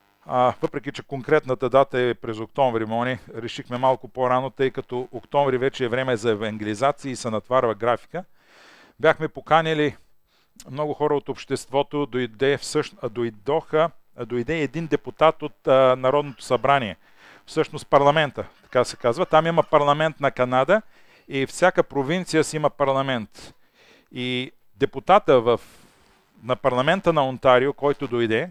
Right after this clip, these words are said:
по това време служеше и като председател на парламента, председател на Народното събрание. Там е прието и много приемливо, дори и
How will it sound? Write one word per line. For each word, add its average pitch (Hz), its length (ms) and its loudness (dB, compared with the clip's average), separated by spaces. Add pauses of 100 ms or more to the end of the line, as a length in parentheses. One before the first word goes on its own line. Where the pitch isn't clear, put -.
по 139 100 -8
това 139 260 2
време 156 300 0
служеше 151 420 -8
и 135 60 -2
като 139 240 -8
председател 147 720 2
на 143 260 2 (260)
парламента, 127 480 2
председател 135 520 0
на 135 100 -2
Народното 131 340 -2
събрание. 113 460 -2 (560)
Там 156 180 6
е 160 60 4
прието 156 520 4
и 131 100 2
много 156 260 -2
приемливо, 143 540 -2
дори 123 240 -2
и 131 240 -4